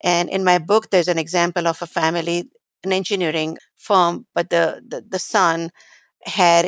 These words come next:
a diving accident and became paraplegic chest below, and he was in an engineering school. And so, yes, there are a lot of families who may not have assets,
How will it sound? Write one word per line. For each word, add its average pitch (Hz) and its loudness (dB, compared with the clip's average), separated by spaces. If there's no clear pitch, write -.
a 170 -2
diving 165 0
accident 165 -2
and 160 -4
became 165 -6
paraplegic 170 -4
chest - -4
below, 180 2
and 170 -4
he 180 -4
was 175 -2
in 180 -2
an 175 -8
engineering 220 -4
school. - -12
And 233 -4
so, 254 2
yes, 269 2
there 196 2
are 185 4
a 180 -2
lot 170 2
of 240 0
families 170 -2
who 185 -8
may 165 -4
not 151 -4
have 147 -6
assets, 156 -6